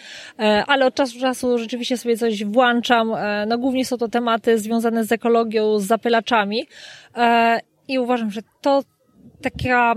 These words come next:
konsolidacja, e, różnych osób, e, głównie z nauki, ale nie tylko.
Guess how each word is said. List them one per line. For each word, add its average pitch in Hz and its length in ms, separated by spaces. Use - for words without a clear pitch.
konsolidacja, 277 1080
e, 226 720
różnych 320 800
osób, 247 400
e, 226 220
głównie 339 340
z 320 40
nauki, 339 440
ale 254 140
nie 523 240
tylko. 208 520